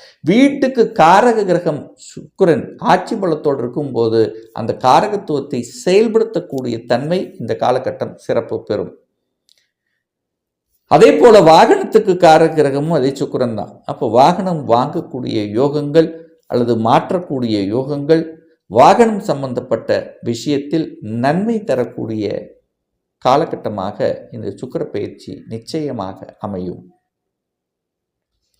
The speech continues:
இந்த சுக்கிர பகவான் பார்த்தீங்கன்னா,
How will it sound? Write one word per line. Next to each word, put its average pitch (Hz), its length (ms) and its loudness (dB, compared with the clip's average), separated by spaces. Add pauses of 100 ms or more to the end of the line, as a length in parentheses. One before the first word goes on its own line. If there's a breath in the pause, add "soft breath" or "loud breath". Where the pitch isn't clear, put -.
(520 soft breath)
இந்த 180 200 6
சுக்கிர 226 360 6
பகவான் 220 340 6
பார்த்தீங்கன்னா, 175 840 4